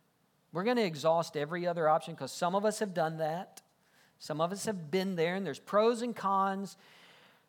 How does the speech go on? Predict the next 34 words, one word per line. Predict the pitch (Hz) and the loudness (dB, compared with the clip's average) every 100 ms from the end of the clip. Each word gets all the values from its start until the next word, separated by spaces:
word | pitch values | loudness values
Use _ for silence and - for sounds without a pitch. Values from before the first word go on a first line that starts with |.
| _ _ _ _ | _ _ _ _
But | 190 | -2
especially | 185 - - 254 277 285 285 | -2 -6 4 4 4 -2 -4
with | 254 208 | -2 -2
the | |
growth | 175 208 208 208 | 0 2 2 2
of | 170 | 0
our | 151 | 0
student | - - 220 233 226 | -4 -4 -2 0 0
and | 202 | -2
children's | 180 202 190 170 135 | -4 -4 -4 -6 -6
ministry, | 156 143 135 135 143 | -6 -6 -8 -10 -8
it | 170 | -8
would | 175 143 | -6 -6
be | 143 | -6
very | 131 120 123 180 208 240 240 233 156 - | -6 -8 -2 2 4 2 0 -4 -10 -2
difficult | 220 214 190 175 135 90 - _ _ _ - | -2 0 -4 -6 -8 -10 -12 _ _ _ -10
to | 175 | -8
continue | 170 147 - 196 214 233 240 | -6 -6 -4 -2 0 0 2
that | 214 208 208 | 2 0 -2
growth | 160 165 135 120 - _ _ _ _ _ | 0 0 0 -6 -14 _ _ _ _ _
in | 160 | -8
a | 151 | -8
building | 139 156 165 160 | -2 0 0 -2
that | 151 156 | -4 -4
we | |
could | 143 143 | -6 -6
only | 143 147 139 | -4 -4 -6
be | 135 135 | -6 -8
in | 131 120 | -8 -10
for | - 117 | -10 -12
six | 107 - 131 - | -10 -12 -10 -8
hours | 117 113 110 | -8 -8 -12
a | 123 | -14
week. | 107 85 | -14 -18